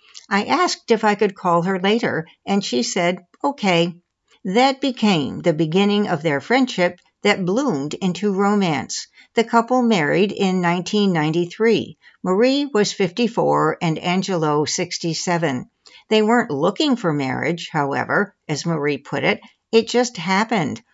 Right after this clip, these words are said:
We felt love and we're very much in love." The couple often completes each other's sentences as if they are Twitter-pated high school seniors,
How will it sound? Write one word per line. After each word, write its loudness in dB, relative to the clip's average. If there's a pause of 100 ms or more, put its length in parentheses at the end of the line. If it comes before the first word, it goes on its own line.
(180)
We 4
felt 2
love 4
and 0
we're 2
very 2
much 0
in 0
love." -2 (340)
The 0
couple 2
often 2
completes -4
each 0
other's 0
sentences 0 (240)
as 2
if 4
they 4
are 2
Twitter-pated 0
high 0
school -2
seniors, 2